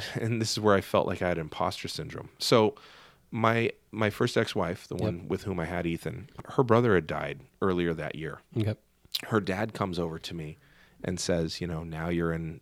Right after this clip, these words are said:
Speaker 1: the most exclusive club that no man wants to be a part of." Men who'd lost their sons.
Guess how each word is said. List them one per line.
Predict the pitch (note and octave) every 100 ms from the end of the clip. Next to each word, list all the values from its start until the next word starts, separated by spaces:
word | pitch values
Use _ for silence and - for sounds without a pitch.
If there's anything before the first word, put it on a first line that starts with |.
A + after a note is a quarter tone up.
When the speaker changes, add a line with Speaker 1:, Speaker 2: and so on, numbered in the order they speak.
| -
Speaker 1:
the | E2+ E2 C#2+ -
most | E2+ -
exclusive | - - F#2+ F2 E2
club | - F2 E2
that | D#2 D2
no | E2+
man | E2+ D#2+
wants | D#2+ E2
to | -
be | D#2
a |
part | - E2 D2+
of." | - - _ _ _ _ -
Men | - D2+ F#2+ F#2+
who'd | F#2+
lost | F2+ F2+ -
their | G2+
sons. | B2 D3 C#3 -